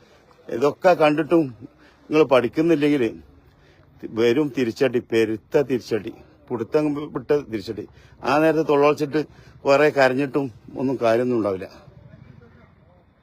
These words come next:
ഏ? അല്ല, നമുക്ക് കൊറോണ ഇതൊക്കെ വന്നിട്ടേ ആൾക്ക് ഇപ്പോഴും, ഇപ്പോഴും പൊന്നാര ഷാജാനക്ക് എത്ര മനുഷ്യരാണ് വഴി കൊടുക്കാതെ.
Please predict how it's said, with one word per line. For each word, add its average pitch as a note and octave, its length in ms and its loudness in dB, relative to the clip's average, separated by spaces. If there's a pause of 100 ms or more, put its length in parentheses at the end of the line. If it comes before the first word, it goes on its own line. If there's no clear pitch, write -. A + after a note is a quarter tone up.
(2500)
ഏ? B3+ 140 4 (1800)
അല്ല, A2+ 120 0
നമുക്ക് A#2 260 -2
കൊറോണ A#2+ 380 2
ഇതൊക്കെ D#3+ 280 2
വന്നിട്ടേ D#3 460 4 (200)
ആൾക്ക് B2+ 180 -2
ഇപ്പോഴും, D#3+ 340 2 (360)
ഇപ്പോഴും A3 520 2
പൊന്നാര F#3+ 320 2
ഷാജാനക്ക് F3 480 2
എത്ര E3+ 320 0
മനുഷ്യരാണ് D#3 440 -2
വഴി C#3 220 2
കൊടുക്കാതെ. C3+ 540 -2